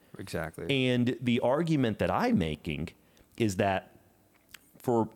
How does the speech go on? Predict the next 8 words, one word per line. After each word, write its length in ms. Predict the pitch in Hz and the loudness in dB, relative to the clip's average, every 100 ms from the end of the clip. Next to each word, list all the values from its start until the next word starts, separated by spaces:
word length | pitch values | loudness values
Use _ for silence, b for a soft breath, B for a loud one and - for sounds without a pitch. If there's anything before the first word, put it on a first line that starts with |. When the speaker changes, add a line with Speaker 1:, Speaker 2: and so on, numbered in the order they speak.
| - | -8
Speaker 2:
a 60 | 107 | -2
couple 340 | - - 175 | -2 2 2
of 60 | 147 | 2
years 380 | 190 160 120 | 2 2 2
in 60 | 104 | 2
this 100 | 101 | 0
post-covid 760 | - 131 127 - 123 113 110 87 | 0 -2 0 0 0 2 0 -2
environment, 600 | 82 82 123 120 78 | -2 0 0 0 0